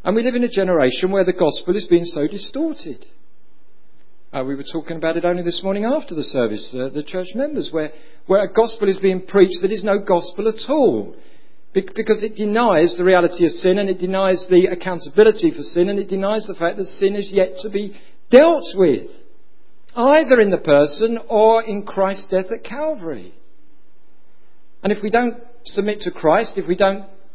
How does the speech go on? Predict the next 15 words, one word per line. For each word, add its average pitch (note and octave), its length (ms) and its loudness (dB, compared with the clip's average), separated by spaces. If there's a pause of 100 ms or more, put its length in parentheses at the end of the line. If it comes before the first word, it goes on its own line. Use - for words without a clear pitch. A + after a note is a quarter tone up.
(120)
accept F#3+ 400 -2
him G#3 180 2
as F3+ 160 -2
our D#3+ 100 4
Lord D3+ 240 4
and C#3+ 100 -4
Saviour, D3+ 380 0
then G#3+ 200 0
God G3+ 240 2
will B3 260 8
deal G#3 220 6
with E3 120 4
it - 400 -2
in E3 220 4
us, D3 400 0